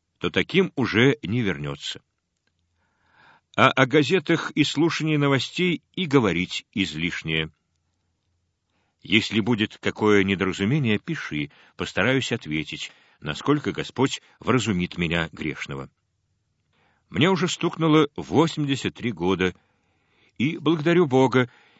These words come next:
ибо я имею два утешения. Первое — хорошие глаза, свободно могу читать, и второе — сам себя обслуживаю, а о болезнях умолчу.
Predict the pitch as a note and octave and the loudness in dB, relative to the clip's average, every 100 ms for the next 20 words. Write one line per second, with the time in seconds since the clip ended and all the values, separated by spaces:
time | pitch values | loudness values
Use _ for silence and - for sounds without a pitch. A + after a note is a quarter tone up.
0 | _ _ G2 G#2 B2+ C3 D3 C3 B2 C3+ | _ _ 0 4 6 6 6 4 4 6
1 | C3+ C3 A2 A2 A2+ A2+ G#2+ - F2+ E2+ | 6 4 4 4 4 2 -4 -2 0 0
2 | E2+ E2 E2+ _ _ _ _ _ _ _ | -2 -4 -6 _ _ _ _ _ _ _
3 | G2+ G2+ F2+ F2 E2+ - - F#2 F2+ - | 2 4 4 2 0 -2 -2 -2 -2 -2
4 | F2 E2+ D#2+ D#2+ A#2+ E3 _ _ _ _ | -2 0 -2 2 0 0 _ _ _ _
5 | - F2 F2+ F#2+ F2+ F2+ E2+ - F2 F#2 | -8 -4 0 0 0 -2 -2 -4 -2 2
6 | F2 - _ _ _ - F2 - B2 D3 | 0 -2 _ _ _ -12 -6 -2 2 2
7 | D#2 _ _ _ _ _ _ - - D3 | 0 _ _ _ _ _ _ -8 2 4
8 | G#3+ - C3+ E3+ - - - B2 G#2 G#2 | 4 0 0 -2 -4 -4 -2 0 0 0
9 | G#2+ G#2 _ _ _ _ - A#2 A2 F2+ | 0 -2 _ _ _ _ 2 4 4 4
10 | F2+ C3 F#3+ F3+ - - C3+ D2+ - - | 4 2 2 -2 -4 -4 -4 -4 -6 -14